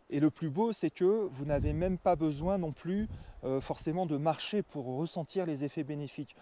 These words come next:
Vous pouvez très bien rester assis pendant vingt minutes, entouré d'arbres,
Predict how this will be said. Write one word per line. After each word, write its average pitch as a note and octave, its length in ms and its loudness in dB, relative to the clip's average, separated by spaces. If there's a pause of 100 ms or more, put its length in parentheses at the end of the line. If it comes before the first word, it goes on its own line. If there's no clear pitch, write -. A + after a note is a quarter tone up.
(200)
Vous C3+ 80 -10
pouvez F3+ 320 -2
très - 320 -2
bien F3+ 320 -4
rester E3+ 400 -6
assis D3+ 320 -6
pendant E3+ 340 -4
vingt D#3 220 -4
minutes, D3+ 420 -6 (300)
entouré F#3 400 -2
d'arbres, D3+ 400 -4